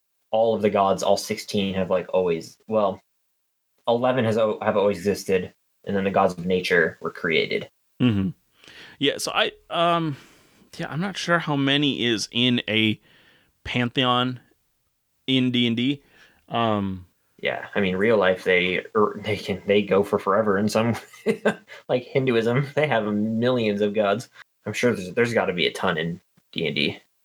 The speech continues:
Speaker 2: Oh, there's a million
Speaker 1: I think there's a lot.
Speaker 2: pantheons, but I don't know how many are in each.
Speaker 1: Yeah. There's, I know there's a ton of gods in D and D, so, um, and go on for all over.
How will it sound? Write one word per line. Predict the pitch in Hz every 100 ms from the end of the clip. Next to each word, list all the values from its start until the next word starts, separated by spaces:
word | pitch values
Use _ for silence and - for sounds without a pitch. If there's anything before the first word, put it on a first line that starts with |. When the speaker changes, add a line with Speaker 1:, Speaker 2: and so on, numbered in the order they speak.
| -
Speaker 2:
Oh, | 156
there's | 143 139
a |
million | 143 175 190 151
Speaker 1:
I |
think | - 135 139 127
there's | 110
a |
lot. | 98
Speaker 2:
pantheons, | - - - _ _ -
but | 135
I | - 135
don't | 135
know | 127 120
how | 123
many | 113 110
are | 107
in | 107
each. | 110 - - - _ _
Speaker 1:
Yeah. | - 78 78 - _ _ _ _ _ _
There's, | 120 110
I | 110
know | 117 120
there's | 98
a | 90
ton | - 113 101
of |
gods | 92 90 85 -
in | - - -
D | 95 80
and |
D, | 78 -
so, | - 87 73 - _ _ _ -
um, | 76 67 101 _ _ _
and | - 95
go | 95
on | 95 95
for | 90 87
all | 76 98
over. | 104 90 82